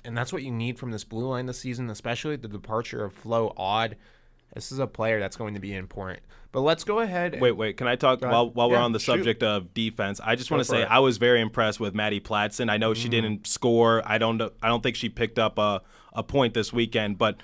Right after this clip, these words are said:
Speaker 2: the one thing I saw from Platson, especially in game one, she was looking for her shot, because that was a main question we had going into the season. Like, how is Platson gonna fare with the departure of Flo Odd? And it looks like Platson is joining in on the rush. She's,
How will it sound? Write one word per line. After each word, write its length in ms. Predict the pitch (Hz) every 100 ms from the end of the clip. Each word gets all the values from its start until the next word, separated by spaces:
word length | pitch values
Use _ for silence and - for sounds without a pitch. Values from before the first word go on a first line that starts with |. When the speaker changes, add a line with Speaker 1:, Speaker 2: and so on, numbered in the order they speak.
| - -
Speaker 2:
the 60 |
one 180 | 113 147
thing 140 | 160 151
I 60 |
saw 200 | 131 135
from 160 | 123 104
Platson, 640 | 117 110 117 - 131 123
especially 600 | - - 123 117 - 120
in 240 | 117 117 104
game 240 | 110 110
one, 340 | 101 104 113 113 - -
she 160 | - 165
was 180 | 208
looking 320 | 117 151 147 127
for 160 | 123
her 140 | 107 95
shot, 400 | - 127 87 -
because 540 | 110 123 117 113 104 - -
that 160 | 120 156
was 120 | 180
a 60 | 147
main 220 | 131 139
question 320 | 147 135 131
we 100 | 120
had 300 | 113 143 131
going 180 | 123 127
into 220 | 123 123
the 80 | 113
season. 400 | - 147 147 104
Like, 260 | 104 107 - - -
how 240 | 123 147
is 100 | 143
Platson 460 | - 143 143 135 131
gonna 160 | 123
fare 420 | 110 151 156 127 117
with 160 | 117
the 60 | 110
departure 640 | 104 - 147 151 - 120
of 220 | - 117 110
Flo 280 | 127 113
Odd? 320 | 120 135 101 107
And 140 | 117 113
it 60 |
looks 260 | 113 139 -
like 320 | 131 120 - - - -
Platson 420 | 131 127 - 127
is 160 | 117
joining 300 | 117 127 123
in 100 | 123
on 140 | 120 110
the 80 | 98
rush. 340 | 143 143 139
She's, 460 | - 127 113 107